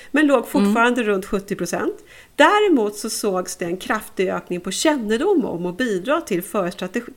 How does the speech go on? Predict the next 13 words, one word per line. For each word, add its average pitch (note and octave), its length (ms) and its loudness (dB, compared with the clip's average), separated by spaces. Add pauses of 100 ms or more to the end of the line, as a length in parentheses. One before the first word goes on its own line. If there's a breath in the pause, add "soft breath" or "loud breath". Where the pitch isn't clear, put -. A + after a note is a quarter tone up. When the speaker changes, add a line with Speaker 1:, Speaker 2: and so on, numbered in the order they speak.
Speaker 1:
företagets G#3 460 -4
strategi. - 540 -2 (520 loud breath)
Så - 120 -2
att C#4 140 -2
Speaker 2:
Mm. G#3 240 2
Speaker 1:
engagemanget E4 720 4
sjönk, - 520 -2
men C4 520 0 (360 loud breath)
man D4 200 6
fick C#4+ 300 -6
igenom B3 380 0
kraften D4+ 520 -2
istället G3+ 640 -2